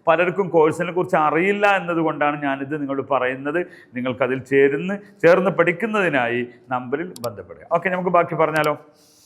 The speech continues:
പിന്നെ ജീവിതവും മരണവും, നമ്മൾ അറബിയോട് പറയുമ്പോൾ ജീവിതവും മരണമൊക്കെ നശ-, ഇതൊക്കെ എപ്പോഴും എല്ലാവർക്കും ഉള്ളതാണ് എന്ന് പറയല്ലോ.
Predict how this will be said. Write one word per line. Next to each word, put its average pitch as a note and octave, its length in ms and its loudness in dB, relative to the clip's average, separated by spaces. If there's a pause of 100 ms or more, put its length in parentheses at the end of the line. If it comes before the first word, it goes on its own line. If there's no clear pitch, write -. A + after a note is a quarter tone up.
(440)
പിന്നെ G3 460 0
ജീവിതവും A3 800 4
മരണവും, C3+ 680 0 (640)
നമ്മൾ C3+ 220 -2
അറബിയോട് C#3+ 460 2
പറയുമ്പോൾ C#3 480 0
ജീവിതവും C#3+ 500 0
മരണമൊക്കെ B2 480 -4
നശ-, A2 400 -14
ഇതൊക്കെ B2 260 -4
എപ്പോഴും C3 380 0
എല്ലാവർക്കും B2+ 480 4
ഉള്ളതാണ് B2+ 400 2
എന്ന് E3+ 180 0
പറയല്ലോ. C#3+ 500 2